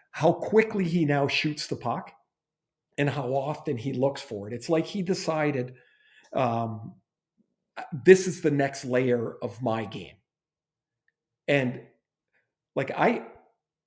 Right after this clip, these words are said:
for example, I would often think there's another layer to my game. I just couldn't get there. Like, as hard as you work, it just wasn't there.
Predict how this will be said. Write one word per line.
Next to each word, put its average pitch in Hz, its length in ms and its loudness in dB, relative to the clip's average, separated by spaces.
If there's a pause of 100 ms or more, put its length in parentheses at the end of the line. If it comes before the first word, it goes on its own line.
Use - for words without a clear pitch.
(140)
for 143 180 0
example, 135 400 -2
I 156 80 2
would 208 160 2
often 151 380 0
think 135 300 -6
there's 127 180 -2
another 135 320 2
layer 127 280 4
to 120 80 0
my 123 200 -2
game. 143 260 0
I 127 80 2
just - 220 -2
couldn't 117 220 -2
get 123 240 -6
there. - 220 -14 (200)
Like, 123 180 0
as 123 140 -4
hard 160 180 6
as 143 140 0
you 139 60 0
work, 156 260 0
it 120 80 -8
just 127 180 -6
wasn't 131 380 0
there. 135 340 -4